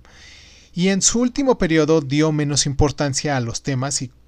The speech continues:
empezó a concentrarse más en la pureza de las formas, abriéndose camino hacia una cierta abstracción. Escribió una carta que decía: "Debes ver el cilindro, la esfera, el cono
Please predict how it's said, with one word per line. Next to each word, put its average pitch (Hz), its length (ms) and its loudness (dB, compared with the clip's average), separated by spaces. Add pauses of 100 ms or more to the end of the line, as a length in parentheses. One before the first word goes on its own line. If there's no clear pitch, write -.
(140)
empezó 131 500 -2
a 107 260 -4
concentrarse 135 840 0
más 143 280 0
en 127 100 -4
la - 140 -8
pureza 139 320 0
de 120 120 -6
las 120 180 -4
formas, 139 560 0 (760)
abriéndose 240 720 4
camino 202 460 0
hacia 135 760 0
una 165 320 -2
cierta 156 540 0
abstracción. 147 760 0 (460)
Escribió 147 920 2
una 156 260 -2
carta 151 340 0
que 147 120 0
decía: 120 480 0 (580)
"Debes 190 400 4
ver 202 460 0
el 180 200 -2
cilindro, 160 720 -2 (120)
la 151 120 -4
esfera, 165 580 6 (220)
el 165 200 -6
cono 208 340 0